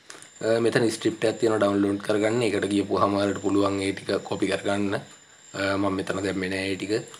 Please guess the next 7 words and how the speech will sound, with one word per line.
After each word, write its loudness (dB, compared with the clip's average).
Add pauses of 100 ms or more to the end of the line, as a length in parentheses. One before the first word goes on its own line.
(200)
ප්‍රීවිව් 2
වෙන්නේ 0
නැති -10
නිසා. -2 (840)
අ, 2
ඉතින් 0 (460)
ඒ 0